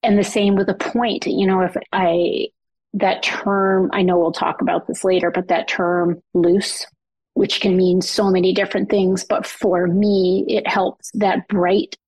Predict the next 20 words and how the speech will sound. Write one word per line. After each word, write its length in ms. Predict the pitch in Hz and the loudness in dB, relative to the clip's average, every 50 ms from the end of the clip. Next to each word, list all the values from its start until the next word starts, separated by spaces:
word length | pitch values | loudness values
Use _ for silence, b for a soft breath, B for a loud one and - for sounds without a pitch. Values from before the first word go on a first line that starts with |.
| _ - | _ -2
flat 320 | 190 185 175 - 233 - | -2 0 0 -2 -4 -4
brush 320 | - 185 180 185 180 - | -2 0 0 0 0 0
and 100 | 208 190 | 0 0
always 440 | 185 185 185 185 180 180 180 - - - - | 2 2 2 2 2 2 0 -2 -6 -6 -4
a 60 | - | 0
little 300 | 190 180 180 185 180 185 | 0 2 2 2 2 0
bit 200 | 175 196 - - | 0 -2 -2 -2
larger 440 | - 190 185 180 185 180 185 190 190 | -2 -2 0 0 0 0 0 0 -2
than 140 | 180 185 180 | -2 -2 -2
I'm 140 | 175 175 180 | -2 -4 -4
comfortable 640 | - - - 185 180 - - 208 190 202 202 202 202 | -4 -4 -4 -4 -4 -4 -2 -2 -2 0 0 0 2
with, 320 | 208 208 214 214 208 208 - _ _ _ _ _ _ | 2 2 2 0 0 -2 -6 _ _ _ _ _ _
helps 540 | - - - 196 208 214 214 - - - - | -6 -2 0 0 0 0 -2 -6 -8 -4 0
me 280 | 196 190 185 180 - - | 0 2 2 0 0 -2
escape 640 | - 202 - - - - - 202 180 170 - - - - | -4 -4 -4 -6 -12 -6 -2 0 2 2 0 -2 -4 -8
starting 500 | - - - - 175 170 165 165 180 175 | -12 -6 -2 -2 0 0 0 0 -2 -2
to 120 | - - 180 | -4 -6 -4
feel 200 | 185 185 180 175 | 0 0 0 2
like 180 | 165 165 - | 0 0 -2
I'm 180 | 180 165 165 160 | -2 -2 -2 -4